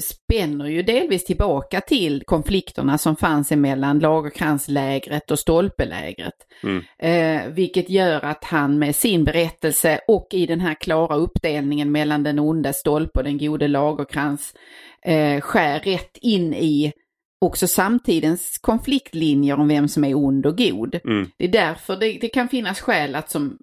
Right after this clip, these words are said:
Speaker 1: Lappin gör då ändå titta, var det verkligen så? Var han en, en mordisk, eh, sadist eller vad det nu var, han, en demon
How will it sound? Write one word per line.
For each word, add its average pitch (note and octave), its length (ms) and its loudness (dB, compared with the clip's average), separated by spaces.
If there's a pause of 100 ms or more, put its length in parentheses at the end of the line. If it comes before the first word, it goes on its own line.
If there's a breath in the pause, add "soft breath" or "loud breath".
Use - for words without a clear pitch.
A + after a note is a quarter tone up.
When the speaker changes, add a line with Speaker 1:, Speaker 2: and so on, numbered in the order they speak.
(140)
Speaker 1:
Lappin D#3 420 -4
gör C#3+ 280 0
då D3+ 300 0
ändå C#3+ 340 -4 (300)
titta, D3 340 -4 (300)
var G3 320 2
det C#3 120 0
verkligen D#3+ 480 -2
så? - 280 -4
Var E3 340 0
han G3 200 0
en, B3+ 180 0 (300 loud breath)
en G3+ 200 4
mordisk, D3 840 0
eh, C#3 340 0
sadist - 600 -2
eller C#3 160 0
vad C#3+ 120 2
det C#3 60 -2
nu C3+ 160 0
var, C#3 180 0
han, C3+ 300 -2
en D#3 240 2
demon D3+ 680 2